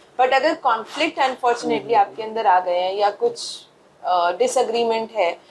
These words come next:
Speaker 1: तो obviously वहाँ पर आप divide करते हो या वहाँ पर आप question करते हो, "What is my स्त्री धन?"
Speaker 2: हम्म।
Speaker 1: और normally mutual divorce के अंदर ऐसा भी देखा गया मैंने, जहाँ पर जब divorce होता है तो लड़के वाले जो है वो अपना gold अपनी side रखते हैं
Speaker 2: ओके।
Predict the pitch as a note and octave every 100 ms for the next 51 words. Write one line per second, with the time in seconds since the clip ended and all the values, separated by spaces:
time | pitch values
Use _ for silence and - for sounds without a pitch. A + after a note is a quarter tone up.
0 | - _ B3+ A#3+ B3+ B3+ D4 C4+ B3 B3+
1 | C#4+ C#4 A#3+ F#3+ F#3+ G#3 F#3+ - G3 G3
2 | G3 G#3 G#3 A3 A3+ B3+ C4 C4 B3+ B3+
3 | A#3 A3 A#3+ A3 G#3 A#3+ A#3 F3+ F#3+ F#3+
4 | F#3+ G3 G#3 D#3+ D3+ - - _ _ D#3
5 | C#3+ - A#3 A#3 G#3+ A3+ B3+ C#4 B3+ A#3+
6 | B3 B3+ A#3+ A#3 A#3 B3+ A3+ A3+ B3+ D4
7 | - _ G3+ G3+ A#3+ B3 A3+ A3+ A3+ A3
8 | A3+ A3 G#3+ G#3+ B3+ - _ _ - A3
9 | G#3 G#3+ A#3+ A#3+ A3+ G3 G#3 A3+ A#3+ B3
10 | C#4+ B3+ G#3+ G#3 B3+ B3+ A#3 A#3 A#3+ B3+
11 | C4 C4+ - G#3+ G#3+ A3+ A3 A3 G#3+ A3
12 | G#3 G3 G3+ A3+ A3 A3 - B3+ - -